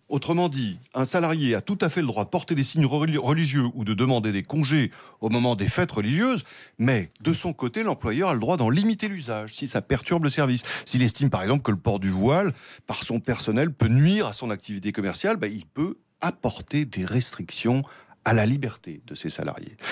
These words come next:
Et de façon symétrique, ces restrictions peuvent être apportées pour imposer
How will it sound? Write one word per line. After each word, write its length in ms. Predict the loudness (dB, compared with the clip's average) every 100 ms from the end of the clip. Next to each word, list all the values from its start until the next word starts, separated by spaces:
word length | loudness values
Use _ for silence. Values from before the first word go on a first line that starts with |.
| -4 2
Et 100 | 2
de 80 | 2
façon 300 | 2 0 -2
symétrique, 680 | 0 0 2 0 -2 -6 -10
ces 240 | -2 0
restrictions 560 | 2 2 0 -4 -2 0
peuvent 180 | 0 0
être 160 | 0 -2
apportées 540 | -2 -4 -2 0 -2 -6 -10
pour 240 | 0 2 4
imposer 600 | 2 0 -2 -4 -8